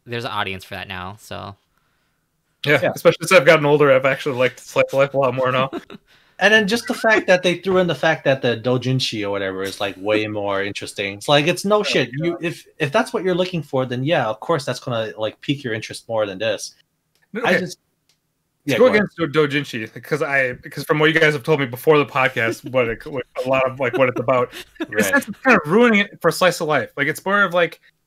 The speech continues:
Speaker 2: I mean, you, it's like, you're not wanting, like, more, like, uh, you're not wanting more, like, something happening for that show. You just wanna see that stuff.
Speaker 3: Right.
Speaker 2: It's, it's, and then more of, like, 'cause you don't give a shit about the story. You just wanna see that character in those
Speaker 3: Mm-hmm.
Speaker 2: situations and that stuff.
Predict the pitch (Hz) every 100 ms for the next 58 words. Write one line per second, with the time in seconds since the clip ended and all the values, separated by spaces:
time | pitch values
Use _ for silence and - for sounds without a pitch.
0 | - 208 214 214 220 - 175 254 - -
1 | 196 233 269 196 190 208 185 175 170 175
2 | - 165 - - 151 143 131 123 131 175
3 | 208 190 180 151 151 151 143 135 - _
4 | _ - - 151 151 139 139 160 160 151
5 | 127 135 - 127 135 156 _ _ 202 247
6 | 196 160 156 139 127 147 131 120 - -
7 | 139 101 _ _ _ _ 113 107 147 -
8 | _ 151 135 - 165 160 160 165 160 165
9 | 151 143 156 165 165 277 220 190 185 165
10 | - - 139 117 139 - 143 - 127 123
11 | 117 160 147 104 98 _ _ 139 120 120
12 | 120 - 170 170 117 107 110 110 - 170
13 | -